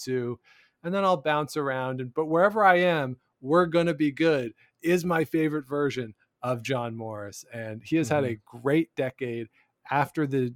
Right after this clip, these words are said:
Speaker 1: the Martin team went its separate ways. He has continued to have success, sustained success, despite not having a consistent team over the course of the past ten years.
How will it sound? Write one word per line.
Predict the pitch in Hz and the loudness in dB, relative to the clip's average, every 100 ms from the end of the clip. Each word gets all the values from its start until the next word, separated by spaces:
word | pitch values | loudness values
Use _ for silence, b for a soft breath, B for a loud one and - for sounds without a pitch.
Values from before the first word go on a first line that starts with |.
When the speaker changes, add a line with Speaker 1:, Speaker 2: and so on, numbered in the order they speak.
| 120 | -8
Speaker 1:
the | 120 | -8
Martin | 120 131 139 135 | -4 -4 -4 -8
team | - 143 131 123 | -8 -6 -6 -6
went | 120 135 | -6 -8
its | 120 - | -8 -8
separate | 135 117 120 | -8 -8 -10
ways. | 120 120 110 107 - _ _ | -10 -8 -10 -14 -20 _ _
He | _ 139 | _ -2
has | 160 156 131 | 0 -2 -4
continued | 151 - 147 151 147 | -8 -6 -6 -6 -6
to | 147 | -8
have | 113 123 120 110 | -6 -6 -8 -10
success, | - 110 - 170 143 113 - _ _ | -14 -14 -2 2 2 -2 -12 _ _
sustained | - 120 - 156 170 160 | -20 -18 -4 0 0 -2
success, | 123 - 117 110 - _ _ _ _ - | -8 -6 -6 -8 -12 _ _ _ _ -12
despite | 131 - 151 147 139 | -10 -2 2 2 0
not | 131 117 | -4 -2
having | 123 123 120 | -4 -4 -8
a | |
consistent | - 113 - 135 - 120 - | -10 -14 -10 -10 -8 -12 -10
team | 135 117 107 _ _ - | -8 -8 -10 _ _ -6
over | 127 117 | -6 -4
the | 113 | -10
course | - 113 104 - | -8 -10 -10 -14
of | 117 | -16
the | 107 | -12
past | 101 92 - | -12 -12 -14
ten | 101 | -16
years. | 104 98 _ _ | -16 -20 _ _